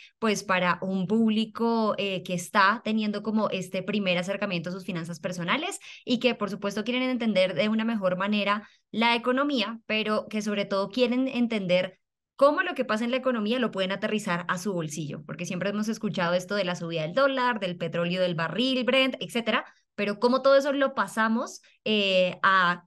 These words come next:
cosas que podamos hacer de manera práctica para mejorar nuestra vida financiera.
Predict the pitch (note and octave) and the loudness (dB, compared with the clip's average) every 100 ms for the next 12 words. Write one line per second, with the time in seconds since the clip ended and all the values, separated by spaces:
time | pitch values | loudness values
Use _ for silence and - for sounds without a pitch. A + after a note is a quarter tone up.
0 | - C4 C4+ C4+ F3 - F#3+ F#3+ F#3 G#3+ | -6 0 0 -2 -8 -8 -6 -2 -2 -2
1 | G#3 F3 G3 G3 F3 F3 G3 - A#3+ C4+ | -2 -2 -2 -2 -2 0 -2 -2 -4 -2
2 | A#3+ G#3+ F#3 F3+ F3+ E3 E3 - F#3 F3+ | 0 0 0 -2 0 0 -4 -6 -6 -6
3 | F#3+ E3+ D#3+ D#3+ D#3+ E3+ E3+ E3+ - - | -4 -2 -2 -4 -4 -6 -6 -6 -10 -12